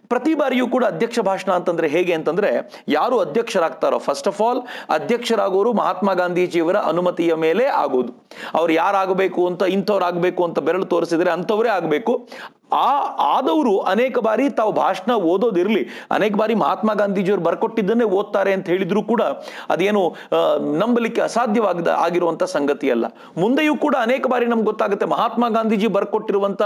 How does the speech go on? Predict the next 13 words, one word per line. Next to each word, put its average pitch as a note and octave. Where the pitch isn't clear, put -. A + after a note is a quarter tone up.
ಡ್ರಾಫ್ಟ್ F3
ಮೇಲೆನೆ C#3+
ಕಾಂಗ್-, G#3
ಕಾಂಗ್ರೆಸ್ಸಿನ B3
ಈ -
ಏಳು B3
ಜನ A3+
ಸದಸ್ಯರು A3+
ಸೈನ್ A#3+
ಮಾಡ್ತಾ G#3+
ಇದ್ದಿದ್ದು F#3+
ಅಂತ A3
ಕೂಡ C#4+